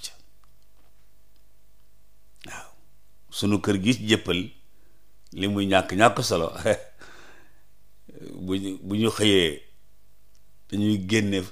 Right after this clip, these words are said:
chaise yi ci biti. Su fekkee wàcc naa fekk fa aw nit, ma ne kan moo jiitu?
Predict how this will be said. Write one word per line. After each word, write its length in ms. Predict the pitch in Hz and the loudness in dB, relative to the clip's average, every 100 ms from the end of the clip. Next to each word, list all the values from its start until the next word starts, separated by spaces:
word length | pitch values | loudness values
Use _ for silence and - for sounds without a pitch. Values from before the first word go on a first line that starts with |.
| - | -8
chaise 340 | - 110 101 87 | 0 4 4 2
yi 60 | |
ci 160 | 85 95 | -2 -4
biti. 320 | 87 82 - - - - - - - - - - - - - - - - - - - - | -4 -4 -6 -6 -14 -16 -16 -16 -16 -16 -16 -16 -16 -16 -16 -16 -16 -16 -16 -16 -16 -6
Su 200 | 120 104 | 0 6
fekkee 320 | 107 104 107 | 6 8 10
wàcc 280 | 104 101 - | 12 10 8
naa 160 | 101 101 | 8 8
fekk 280 | - 101 - | 8 2 2
fa 200 | 98 78 | -2 2
aw 120 | 107 | 4
nit, 200 | 135 165 - - - - - - - - - - - - - - - | 6 4 2 -14 -14 -14 -14 -16 -16 -16 -16 -16 -16 -16 -16 -16 -14
ma 140 | - 101 | -4 0
ne 120 | 98 | 0
kan 160 | 92 90 | 2 0
moo 240 | 87 82 | 0 -2
jiitu? 360 | 71 73 71 | -2 -6 -6